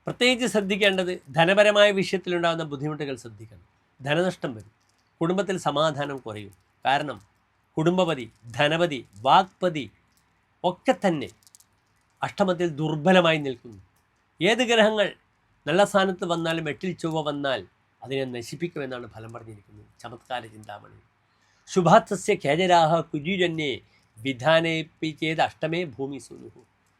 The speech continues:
ഭൂമി സുനു ചൊവ്വ എട്ടിൽ വന്നാൽ നശിപ്പിക്കും. സഖാകിന്ന ശത്രുവിതേ സൽകൃതോപി, താൻ സൽക്കരിച്ച സുഹൃത്ത് പോലും ശത്രുവായി തീരും. പ്രയത്നേകൃതേ ഭൂയതേ ച ഉപസർഗേഹി.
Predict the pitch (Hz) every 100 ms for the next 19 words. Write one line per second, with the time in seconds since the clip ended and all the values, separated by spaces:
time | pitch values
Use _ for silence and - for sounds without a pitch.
0 | - 127 160 - 143 120 135 127 131 135
1 | 123 113 104 104 _ 110 131 - - 170
2 | - - - - - - _ - 151 156
3 | 175 165 160 147 139 - 147 147 143 123
4 | 131 143 - 208 185 190 170 131 - _
5 | _ 160 190 180 156 156 - 165 160 165
6 | 156 185 202 190 202 185 165 151 - 156
7 | 147 139 - 127 120 95 _ _ _ _
8 | 143 147 165 170 165 151 151 151 120 135
9 | 147 147 151 143 202 - 123 135 143 123
10 | 113 117 107 123